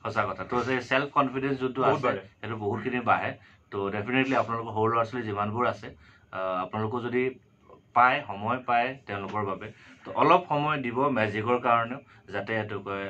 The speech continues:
Speaker 1: আছে আমাৰ তাত, আমাৰ ইয়াত অসমত আছে, বহুত ভাল ভাল মেজিচিয়ানছ আছে। তো তেওঁলোকৰ লগত যোগাযোগ কৰিব পাৰে, যাতে এটলিষ্ট এনেকুৱা নহয় যে সুৰঞ্জিতৰ লগতহে কৰিব লাগে, নাথিং। কিন্তু তেখেতৰ ওচৰতো আহিব পাৰে। কিন্তু যিমান মেজিচিয়ানছ আছে,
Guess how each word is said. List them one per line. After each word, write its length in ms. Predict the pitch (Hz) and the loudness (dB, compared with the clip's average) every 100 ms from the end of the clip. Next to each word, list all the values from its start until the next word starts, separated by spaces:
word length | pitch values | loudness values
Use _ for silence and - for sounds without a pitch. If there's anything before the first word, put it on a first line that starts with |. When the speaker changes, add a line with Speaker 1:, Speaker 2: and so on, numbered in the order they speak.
| - | -2
Speaker 1:
আছে 280 | 123 143 170 | -2 0 -4
আমাৰ 220 | 104 110 110 | -2 -4 -6
তাত, 180 | 107 - _ | -8 -10 _
আমাৰ 200 | 90 92 92 | -12 -8 -8
ইয়াত 160 | 92 | -8
অসমত 300 | 92 90 92 | -8 -10 -10
আছে, 160 | 90 95 | -12 -12
বহুত 180 | 98 107 | -12 -10
ভাল 160 | 85 85 | -10 -8
ভাল 140 | 92 | -10
মেজিচিয়ানছ 500 | 90 87 87 - 95 | -10 -12 -12 -12 -12
আছে। 160 | 87 98 - - - - _ | -12 -16 -20 -20 -20 -20 _
তো 80 | 87 85 | -12 -10
তেওঁলোকৰ 340 | 92 95 98 | -8 -8 -6
লগত 180 | 101 104 | -6 -6
যোগাযোগ 340 | 92 92 92 107 | -6 -6 -6 -6
কৰিব 200 | 101 107 | -4 -4
পাৰে, 180 | 107 95 - _ _ - | -6 -12 -16 _ _ -12
যাতে 240 | 90 95 92 - - | -10 -8 -10 -12 -12
এটলিষ্ট 340 | 156 233 262 - - | -4 -2 -2 -6 -4
এনেকুৱা 320 | 127 160 226 | -2 2 2
নহয় 200 | 202 156 | 2 2
যে 80 | 175 | 0
সুৰঞ্জিতৰ 480 | 180 127 123 131 131 | 0 2 2 2 0
লগতহে 280 | 123 113 143 | 0 -2 -4
কৰিব 280 | 123 107 107 | -4 -4 -4
লাগে, 240 | 98 90 87 - | -6 -8 -16 -8
নাথিং। 240 | 107 127 107 - | -6 -6 -10 -16
কিন্তু 180 | _ 127 | _ -8
তেখেতৰ 280 | 139 107 117 | -6 -6 -4
ওচৰতো 220 | 143 151 202 | -4 -4 -2
আহিব 180 | 143 123 | -2 -2
পাৰে। 200 | 110 101 | -6 -10
কিন্তু 400 | - - _ 220 | -12 -20 _ -4
যিমান 260 | 147 135 160 | 0 4 4
মেজিচিয়ানছ 460 | 139 110 110 123 110 | 4 -2 -2 -4 -6
আছে, 200 | 98 | -8